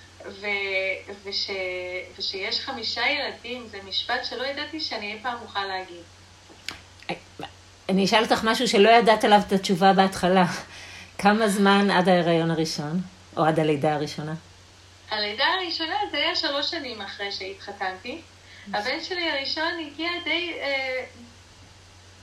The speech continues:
Speaker 1: די בקלות, אבל אחר כך היה יותר קשה, וגיליתי משהו שמאוד חשוב לשים לב לזה, כי, אמ,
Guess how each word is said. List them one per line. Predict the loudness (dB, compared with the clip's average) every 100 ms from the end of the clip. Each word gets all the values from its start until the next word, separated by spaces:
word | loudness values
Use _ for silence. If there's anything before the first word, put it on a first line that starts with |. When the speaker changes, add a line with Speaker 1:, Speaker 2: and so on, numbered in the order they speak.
| -20 -20 -6
Speaker 1:
די | -4 -2
בקלות, | -4 -4 -4 -4 -10 -18 -12
אבל | -8 -6 -6
אחר | -8 -4 -2 -2 -2
כך | -2 -2 -6 -12 -16 -20 -20 -8
היה | -4 -2
יותר | -4 -8 -8
קשה, | -8 -6 -8
וגיליתי | -10 -10 -8 -6
משהו | -4 -4 -4 -2
שמאוד | -2 -2 -4 -4 -12 -16 -6 -6
חשוב | -2 -4 -4
לשים | -6 -6 -4
לב | -4 -4
לזה, | -6 -8 -8 -10
כי, | -14 -16 -20 -20 -16 -8
אמ, | -8 -8